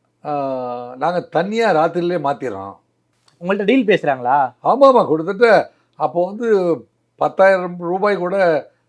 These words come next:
Speaker 1: எங்களெல்லாம் ஒன்பதாயிரத்தி ஐந்நூறு ரூபா தான் சம்பளத்துல தொடங்கி நாங்கெல்லாம் முதல்ல சப் இன்ஸ்பெக்டர் ஆகிற பொழுது இருந்துச்சு. அப்போ கிட்டத்தட்ட இரண்டு லட்சம் ரூபாய் உங்களுக்கு தந்துடுறோம். என்னங்க, நீங்க வந்து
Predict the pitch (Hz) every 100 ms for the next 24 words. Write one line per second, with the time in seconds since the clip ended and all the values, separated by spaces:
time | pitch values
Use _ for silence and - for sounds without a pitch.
0 | _ - 156 156 180 175 156 185 190 180
1 | 160 160 156 156 160 180 175 151 165 160
2 | 143 131 123 135 151 160 165 143 110 _
3 | _ _ _ 139 139 151 151 139 156 156
4 | 139 139 139 - 127 120 113 113 131 143
5 | 127 113 104 127 156 175 _ _ _ _
6 | _ _ 147 147 170 160 139 120 - _
7 | _ _ _ 147 151 156 202 185 147 180
8 | 214 196 165 156 151 151 190 170 139 127
9 | 117 131 127 117 113 - _ _ _ _
10 | _ 131 139 120 101 _ _ _ _ 143
11 | 160 160 160 180 196 147 -